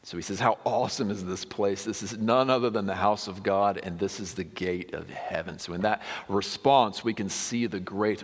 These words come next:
awe in Jacob's heart. He is amazed at this. Now, when you look at that word afraid, if your translation says that as mine does, Jacob was afraid. Some say Jacob feared, which may even be a little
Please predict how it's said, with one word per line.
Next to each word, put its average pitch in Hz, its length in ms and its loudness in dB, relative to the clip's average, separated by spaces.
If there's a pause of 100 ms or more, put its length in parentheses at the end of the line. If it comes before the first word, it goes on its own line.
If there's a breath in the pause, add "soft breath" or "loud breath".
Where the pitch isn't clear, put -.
awe 95 280 0
in 90 220 -6
Jacob's - 640 -6
heart. - 380 0
He 101 220 -2
is 87 320 -4
amazed 82 800 -6
at - 160 -14
this. - 440 -14 (140)
Now, - 200 -4 (520 loud breath)
when 139 180 4
you 147 120 6
look 196 180 4
at 165 80 4
that 147 160 6
word 143 360 2
afraid, 110 760 2
if - 120 -8
your 110 120 0
translation 107 580 -2
says 101 320 -2
that 101 200 2
as 87 200 -6
mine 104 240 0
does, 90 260 -2
Jacob 101 420 -2
was 92 180 -4
afraid. 104 400 0
Some 131 180 -4
say 98 180 -4
Jacob 101 340 -6
feared, 101 680 -4
which 87 220 -6
may 120 100 -2
even 87 160 -6
be 87 120 -6
a 82 40 -6
little 92 260 -6